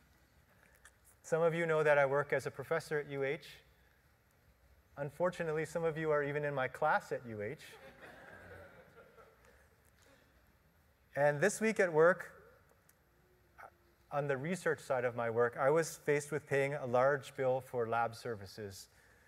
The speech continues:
that I didn't expect. It was probably the, the largest bill I'd ever received for lab services, and I didn't have any money budgeted for it. Well, wh-, what happened was that we asked another lab to partner together with us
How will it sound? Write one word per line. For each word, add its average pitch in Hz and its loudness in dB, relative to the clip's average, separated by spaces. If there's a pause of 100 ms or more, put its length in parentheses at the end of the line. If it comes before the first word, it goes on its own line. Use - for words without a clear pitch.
(200)
that 120 4
I 120 4
didn't 131 0
expect. - -2 (460)
It 139 0
was 143 2
probably 160 4
the, 156 0
the 135 -2
largest 139 2
bill 139 0
I'd 123 0
ever 139 0
received 127 -6
for 117 -4
lab 113 0
services, 113 -6
and 117 -2
I 117 0
didn't 143 -4
have 135 0
any 135 -4
money 127 -4
budgeted 110 -2
for 95 -8
it. 90 -8 (1300)
Well, 165 6
wh-, 151 -12
what 160 2
happened 151 -2
was 135 -2
that 127 2
we 139 -2
asked 135 0
another 135 -2
lab 127 0
to 131 -8
partner 143 -2
together 131 0
with 123 -6
us 117 -2